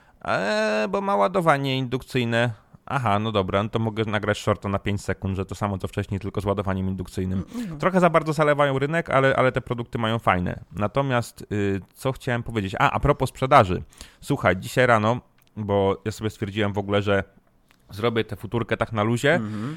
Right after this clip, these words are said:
Speaker 1: i że będę miał tylko takie newsy, o których pamiętałem sam z siebie, że nie będę specjalnie szukał tam tematów, tylko coś, co zapamiętałem, że mnie zainteresowało.
Speaker 2: No i
Speaker 1: Dzisiaj rano,
Speaker 2: no.
Speaker 1: e, na mojego LinkedIna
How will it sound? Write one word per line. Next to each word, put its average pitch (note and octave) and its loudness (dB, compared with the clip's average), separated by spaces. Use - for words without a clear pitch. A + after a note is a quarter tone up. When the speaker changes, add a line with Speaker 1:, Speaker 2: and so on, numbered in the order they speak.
Speaker 1:
i A2+ -2
że A#2 4
będę B2 2
miał A#2 2
tylko C3 -2
takie B2+ 0
newsy, B2 0
o - -2
których - -4
pamiętałem B2+ 2
sam B2 -2
z - -12
siebie, F2+ 0
że G2+ -12
nie G2+ 0
będę A#2 0
specjalnie A2 2
szukał A2 0
tam G2+ -2
tematów, A2 0
tylko F#3 -2
coś, F#3+ -4
co D3+ -6
zapamiętałem, B2+ 0
że A2+ -6
mnie A2+ -2
zainteresowało. A2 0
Speaker 2:
No G#3 0
i D3 2
Speaker 1:
Dzisiaj C3 4
rano, A#2 2
Speaker 2:
no. F3+ -10
Speaker 1:
e, A#2 6
na B2 6
mojego B2+ 4
LinkedIna B2+ 2